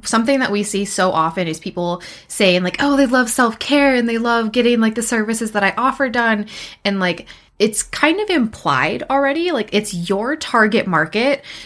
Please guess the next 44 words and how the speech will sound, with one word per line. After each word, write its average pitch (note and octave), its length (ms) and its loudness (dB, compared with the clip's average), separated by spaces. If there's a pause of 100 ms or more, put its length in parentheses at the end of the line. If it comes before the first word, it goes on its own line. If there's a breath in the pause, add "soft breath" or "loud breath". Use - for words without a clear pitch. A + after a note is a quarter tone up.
So - 480 2 (200)
obviously G3+ 1300 2
they G3 260 0
want F#3 380 -2
to G#3 100 -4
get F#3 200 0
the F3 80 -4
services G3 720 -2
that F3+ 180 0
you E3 240 -4
offer. A#2 480 -4
So G3 400 4 (260 loud breath)
d-, G#3 160 -2 (200)
just A3+ 320 -2
stop B3+ 400 4
paying D4 260 4
attention A3+ 520 0
to A#3 100 -2
something F#3+ 500 0
that F3+ 180 0
is F#3 140 -2
so F3 240 0
minute. F3 500 -2
And F#3 120 0
honestly, F3 480 0
it, - 240 -4
like, G3+ 240 0
it G3+ 80 4
really F#3+ 340 4
is E3 140 0
implied. D#3 480 -2
So, F#3 100 -2
like, D#3 220 0 (340 loud breath)
obviously E3+ 640 0
they D#3+ 140 4
want D#3 220 2
the E3+ 60 -4
services D#3 500 -2
that D3+ 100 -2
you D#3 160 -2
have D#3 220 -2
to - 60 0
offer. - 400 -2
So - 300 2